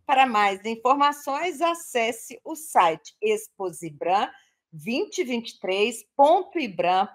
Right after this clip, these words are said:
ponto org ponto B R. Gostaria aqui de agradecer a presença do Leandro Rossi, o diretor executivo do Mining Hub, que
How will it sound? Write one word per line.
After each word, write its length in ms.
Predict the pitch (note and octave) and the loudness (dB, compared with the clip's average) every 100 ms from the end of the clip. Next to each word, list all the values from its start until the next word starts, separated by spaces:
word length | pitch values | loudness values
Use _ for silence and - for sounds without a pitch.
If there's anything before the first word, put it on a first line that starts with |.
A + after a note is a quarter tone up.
| - | -2
ponto 400 | A3 B3 B3 B3 | -2 -2 -4 0
org 500 | G3 G3+ B3 A#3+ B3+ _ | 6 8 8 6 -10 _
ponto 420 | A3 G#3 G#3+ - | 0 0 -2 -6
B 160 | A3 G#3+ | -4 2
R. 560 | G3 E3+ D#3+ F#3 D3 - - - - _ _ _ _ _ _ | 4 4 2 -2 -8 -12 -20 -20 -20 _ _ _ _ _ _
Gostaria 600 | F#3 G#3+ G#3+ A3 G3+ A3 | -2 -2 4 4 6 0
aqui 260 | G#3+ - A#3 | -2 -6 -6
de 100 | G3+ | 0
agradecer 880 | G#3+ G3+ G3 F#3 E3+ - A3 A3 - | 2 2 0 0 -6 -4 0 0 0
a 160 | - C4+ | 4 4
presença 720 | C4+ C4 A3+ A3 A3 G#3+ A#3+ | 4 2 2 2 -4 -2 -4
do 160 | G3 G#3 | -4 -4
Leandro 440 | G3+ F#3 F#3 F#3 | 2 0 2 -2
Rossi, 420 | F#3+ G3+ G3+ - | 4 6 6 4
o 60 | A3 | -10
diretor 420 | A3 G3+ G3+ A3+ | -4 -2 -2 -4
executivo 560 | A3 G#3+ A3 - G#3+ F#3 | -4 -6 -8 -6 -10 -6
do 160 | G#3 | -4
Mining 400 | G#3 G3 F#3+ F#3+ | 2 2 2 -2
Hub, 160 | G#3+ A3 - | -4 -6 -4
que 140 | F4 | 0